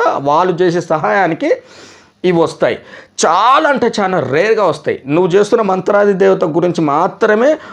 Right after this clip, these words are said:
ఒక స్థాయి వచ్చిన తర్వాత వస్తే నమ్మవచ్చు,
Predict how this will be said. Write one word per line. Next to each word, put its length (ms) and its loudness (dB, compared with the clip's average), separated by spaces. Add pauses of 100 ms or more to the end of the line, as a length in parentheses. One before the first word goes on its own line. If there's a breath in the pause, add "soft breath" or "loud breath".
ఒక 120 0
స్థాయి 360 2
వచ్చిన 260 0
తర్వాత 460 0
వస్తే 640 2
నమ్మవచ్చు, 540 0